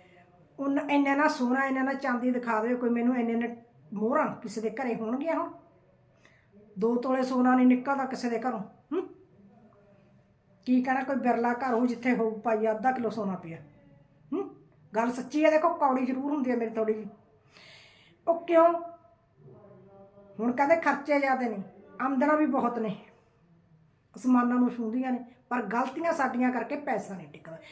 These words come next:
ਇੱਕ ਤਾਂ ਸ਼ਨੀ ਸ਼ੁੱਕਰਵਾਰ ਵਾਲ ਕਟਾਉਂਦੀਆਂ ਨੇ ਜਾ ਕੇ ਧੀਆਂ ਭੈਣਾਂ,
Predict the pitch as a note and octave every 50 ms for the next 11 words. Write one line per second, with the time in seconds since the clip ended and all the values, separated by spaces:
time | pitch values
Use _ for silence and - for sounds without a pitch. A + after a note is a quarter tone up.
0 | - - - B3 B3 - C#4+ D4 D4 D4+ D4+ - - - - - - - - -
1 | C#4 B3+ C4+ D4+ D#4 - - - - - - D4 C4+ A#3+ G#3+ A#3+ A#3+ A#3+ B3 A#3+
2 | G3+ F#3+ G#3+ G#3+ A3+ B3 A#3+ - B3+ - B3 A3+ G#3+ G3+ G#3 A3 G#3+ G#3+ G#3 G#3
3 | G3 G3+ G3+ G3 - A#3+ A#3+ A3+ G3+ F#3+ G#3+ A3+ A3 G#3